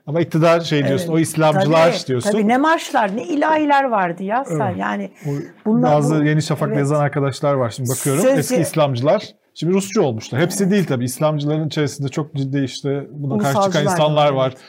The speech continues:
Speaker 1: İHA, Hak Söz falan bu çevreler bu saldırıya da karşı çıkıyorlar. Fakat özellikle medyayı tutmuş olan kesimlerde şey var. Ee, bir de P K K.
Speaker 2: Evet.
Speaker 1: Duran Kalkan,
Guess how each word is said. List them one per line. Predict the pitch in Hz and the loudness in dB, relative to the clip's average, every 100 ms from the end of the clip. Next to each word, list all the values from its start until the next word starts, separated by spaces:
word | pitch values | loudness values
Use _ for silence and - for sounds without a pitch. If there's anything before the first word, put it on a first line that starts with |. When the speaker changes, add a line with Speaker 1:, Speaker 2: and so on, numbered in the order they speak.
| - _ | -20 _
Speaker 1:
İHA, | 180 156 143 135 135 135 | -2 2 2 2 2 2
Hak | 143 127 | 0 -4
Söz | - 139 131 | -2 -2 -2
falan | 131 135 | -4 -4
bu | 143 139 - | -4 -6 -4
çevreler | 139 123 135 190 190 160 | -2 0 0 0 -4 -8
bu | 156 143 - | -8 -8 -14
saldırıya | - 139 123 131 135 | -6 -4 -2 -2 -2
da | 139 | 0
karşı | 151 147 | -2 -2
çıkıyorlar. | - - 123 220 240 - - - _ | -8 -10 -8 -8 -12 -20 -20 -20 _
Fakat | 127 180 185 - | -8 -6 -6 -8
özellikle | 143 156 175 160 | -2 0 0 2
medyayı | 156 165 165 147 | 2 2 0 -2
tutmuş | - - 156 | -8 -8 -4
olan | 143 127 120 | -2 -4 -4
kesimlerde | 131 - 127 123 117 123 247 - _ _ _ _ _ _ | -8 -8 -8 -6 -6 -8 -12 -14 _ _ _ _ _ _
şey | 170 160 123 | -2 0 0
var. | 101 - _ _ _ _ _ _ | -6 -12 _ _ _ _ _ _
Ee, | 160 135 131 127 123 123 - - | -6 -2 -2 -2 -4 -6 -8 -12
bir | - 156 165 | -4 -2 2
de | 202 - | 2 0
P | 226 226 | -4 -2
K | 226 | -4
K. | - - - _ _ _ _ _ | -4 -8 -16 _ _ _ _ _
Speaker 2:
Evet. | - 180 - _ _ _ _ _ - | -16 -16 -20 _ _ _ _ _ -2
Speaker 1:
Duran | 156 165 | 0 0
Kalkan, | 160 143 - 170 208 | 0 -4 -2 -4 -4